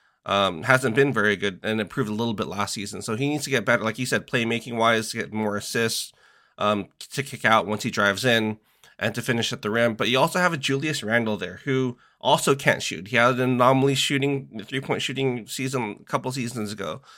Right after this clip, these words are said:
But Julius Randle can't shoot, and if R J Barrett can't shoot, uh, man, I don't know how, how good this Knicks team is gonna be because of that. Uh, defensively, he was okay, but he needs to be better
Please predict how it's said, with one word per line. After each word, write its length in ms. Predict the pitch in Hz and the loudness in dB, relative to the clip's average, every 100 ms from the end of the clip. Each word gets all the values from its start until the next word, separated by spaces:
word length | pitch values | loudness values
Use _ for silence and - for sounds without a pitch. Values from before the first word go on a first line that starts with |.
| _ | _
But 100 | 117 | -8
Julius 340 | 110 131 120 117 | -2 -2 0 2
Randle 280 | 120 135 135 | 4 4 2
can't 200 | 147 135 | 2 2
shoot, 180 | 151 | -2
and 40 | 98 | -4
if 160 | 104 - | -6 -2
R 140 | 120 | -2
J 200 | 107 104 | 0 -4
Barrett 440 | - 123 135 120 | -2 4 4 4
can't 240 | - 110 - | 2 -2 -2
shoot, 340 | - 101 87 _ _ _ _ _ _ _ _ - | -6 -6 -12 _ _ _ _ _ _ _ _ -10
uh, 400 | - - 120 107 - - | -8 -6 -8 -6 -10 -8
man, 260 | 107 107 104 | 0 2 2
I 100 | 123 | 2
don't 160 | 131 120 | 2 2
know 340 | 120 110 90 95 120 | 0 0 -6 -16 -14
how, 480 | - 117 110 107 107 117 _ | -6 0 0 0 -4 -14 _
how 240 | - 123 117 | -6 -2 -2
good 280 | 110 113 | -4 -6
this 160 | 110 110 | -6 -8
Knicks 180 | 120 - | -8 -6
team 200 | 123 113 | -6 -4
is 100 | 101 | -4
gonna 200 | 110 107 | -4 -4
be 140 | 110 | -4
because 340 | 101 104 117 107 | -6 -4 -2 -2
of 100 | 90 | -4
that. 320 | 95 80 - - - | -6 -8 -12 -20 -10
Uh, 100 | - | -6
defensively, 680 | 101 127 127 135 143 139 139 | -4 -2 2 4 4 0 0
he 140 | 139 139 | 0 0
was 180 | 123 - | 0 0
okay, 580 | 120 110 - 110 101 90 - _ _ _ - | -2 -4 0 0 0 -4 -16 _ _ _ -6
but 160 | 107 | -6
he 140 | - 120 | -2 0
needs 300 | 127 117 - | 0 -2 -4
to 120 | 127 | -4
be 140 | 110 | -4
better 400 | 104 98 - 76 | -4 -6 -8 -12